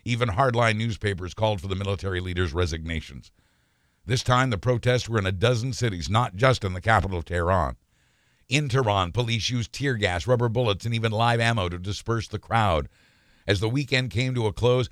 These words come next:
multiple people had been wounded in that live fire. They were shot in the back. Trump tweeted his encouragement to the Iranian protesters in their predominant native language, Farsi. The story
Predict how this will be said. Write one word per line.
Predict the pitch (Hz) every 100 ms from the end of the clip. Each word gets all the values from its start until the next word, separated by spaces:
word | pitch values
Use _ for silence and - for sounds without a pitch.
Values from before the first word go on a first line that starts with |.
| -
multiple | 92 127 139 120 104 98
people | 113 107 113
had | 98
been | 101 107 101
wounded | 120 131 113 90 76 67
in | 101 95
that | 92 87
live | 92 87 85
fire. | - 98 80 80 - _
They | 92
were | 98 92
shot | - 110 107
in | 82
the | 73
back. | 71 85 73 - - - _ _ _ _ _ _ _ _ _ _ _ _ _ -
Trump | 113 117
tweeted | - 113 107
his | 104 104
encouragement | 104 101 120 139 98 73 76 69 -
to |
the | 92 90
Iranian | 98 95 87 85
protesters | 107 90 92 82 87 80 - _ _ _ _ _ -
in | 120 123
their | 107 107
predominant | - 101 104 104 98 90
native | 92 107 87
language, | 104 107 78 69 62 - -
Farsi. | 85 - 57 50 _ _ _ _ _ _ _ _ _ _ _ _ _ _ _ _ _ _
The | -
story | 117 240 254 175